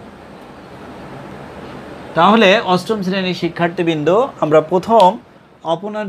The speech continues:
পদ্ধতির লক্ষ্য করলাম যে দুইটি সমীকরণে এখানে দেখলাম ওয়াই এর সহগ সহ same আছে, তাহলে plus এবং minus এটা কি করব? যোগ করব। এক নং সমীকরণ যোগ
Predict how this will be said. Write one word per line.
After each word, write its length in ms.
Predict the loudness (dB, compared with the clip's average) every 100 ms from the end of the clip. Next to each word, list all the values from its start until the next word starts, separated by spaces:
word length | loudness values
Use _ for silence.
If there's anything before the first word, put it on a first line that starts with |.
| -4
পদ্ধতির 540 | -2 -2 2 2 2 -4 -14 -20 -20 -20 0 4
লক্ষ্য 280 | 4 2 -4 0
করলাম 340 | 2 4 2 -2 -14 -20 -20 -20 -18 -4
যে 80 | -4 0
দুইটি 280 | 0 0 -2 0
সমীকরণে 560 | 0 0 2 2 2 2 0
এখানে 220 | 0 0 0
দেখলাম 360 | 0 2 2 2 0
ওয়াই 200 | 2 4 2
এর 80 | 0
সহগ 320 | 2 4 4 2 0
সহ 140 | 2 2 0
same 160 | -4 -2
আছে, 140 | -6 -6 -2
তাহলে 260 | 2 2 2 -2 -20 -20 -10 2
plus 300 | 4 4 2 -2
এবং 140 | -2 -2
minus 340 | -2 -2 -4 -6 -8
এটা 120 | -6 -6
কি 60 | -2
করব? 200 | -2 0 0 0 2
যোগ 160 | 2 0 -4
করব। 180 | -4 -8 -16 -20 -20 -20 -20 -20 -20 -20 -20 -18 -18 -12 -2 0
এক 80 | 0 0
নং 200 | 2 2 0 -8 -16 -20 -20 -20 -20 -20 -20 -20 -8
সমীকরণ 600 | 0 2 2 2 2 0 -2 0
যোগ 220 | 0